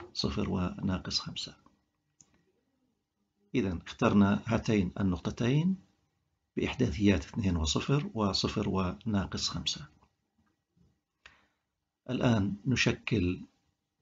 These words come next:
مثلث قائم الزاوية بين هاتين النقطتين، فيتكون لدينا بعدين لهذا المثلث، البعد الأول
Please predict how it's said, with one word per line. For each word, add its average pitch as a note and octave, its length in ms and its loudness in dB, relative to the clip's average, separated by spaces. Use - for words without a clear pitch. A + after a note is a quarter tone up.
مثلث F2+ 500 2
قائم G#2+ 480 -2
الزاوية F2 720 2
بين G2+ 280 2
هاتين F#2 600 0
النقطتين، A#2 840 0
فيتكون A#2 640 4
لدينا G2 600 4
بعدين A#2 640 0
لهذا F2+ 600 2
المثلث، A#2+ 640 2
البعد A2+ 300 4
الأول F#2+ 560 2